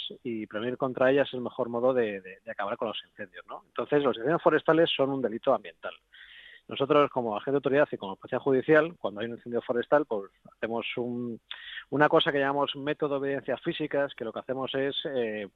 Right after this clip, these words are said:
retrotraemos el avance del incendio forestal hasta llegar a un área de inicio y allí buscamos qué ha provocado el incendio forestal, el medio de ignición que denominamos, y también hacemos la parte de la prueba personal,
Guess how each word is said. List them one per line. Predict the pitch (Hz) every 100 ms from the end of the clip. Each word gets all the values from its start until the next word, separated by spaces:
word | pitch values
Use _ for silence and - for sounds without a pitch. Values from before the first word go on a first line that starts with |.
| -
retrotraemos | 123 - 127 127 - 123 139 139
el | 147
avance | 131 135 -
del | 135 131
incendio | 127 - 127 127
forestal | - 123 113 143
hasta | 117 -
llegar | 107 127
a |
un | 117 113
área | 131
de | 135
inicio | 135 160 - 156 196 _ - - - _
y | 123
allí | 127 139
buscamos | 135 - 147 151 151 - _ _ _ _ -
qué | 147
ha | 139
provocado | 139 139 139 139
el |
incendio | 131 139 135
forestal, | - 135 127 - 165 196 - _ _ _ -
el | 117 117
medio | 143 147
de | 147
ignición | 147 139 160 165 170
que | - 117 113 110
denominamos, | 110 117 123 151 156 185 - -
y | 131
también | 120 123 139
hacemos | 139 - 139
la | 139
parte | 123 127 -
de | 147 143 135
la | 120
prueba | 131 135
personal, | 143 - 113 113